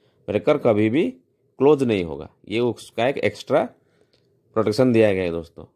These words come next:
अभी हमने देखिए पूरा ब्रेकर को उसका पूरा रैक आउट कर दिया है, पूरा बाहर निकाल दिया है, मेंटेनेंस पोजीशन पे ला लिए हैं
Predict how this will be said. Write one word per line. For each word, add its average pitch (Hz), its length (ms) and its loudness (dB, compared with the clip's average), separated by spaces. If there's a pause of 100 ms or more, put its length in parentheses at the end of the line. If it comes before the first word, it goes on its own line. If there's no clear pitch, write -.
अभी 110 220 -2
हमने 127 220 0
देखिए 120 340 0
पूरा 117 260 0
ब्रेकर 107 380 -2
को 156 380 -2 (760)
उसका - 240 0
पूरा 117 340 2
रैक 110 260 0
आउट 110 180 0
कर 110 140 0
दिया 117 140 0
है, 135 60 0
पूरा 113 220 -2
बाहर 107 260 0
निकाल 107 360 -2
दिया 113 140 2
है, 139 120 -2
मेंटेनेंस 107 440 -4
पोजीशन 104 320 -4
पे 104 80 -2
ला 104 160 0
लिए 113 180 -2
हैं 170 280 -8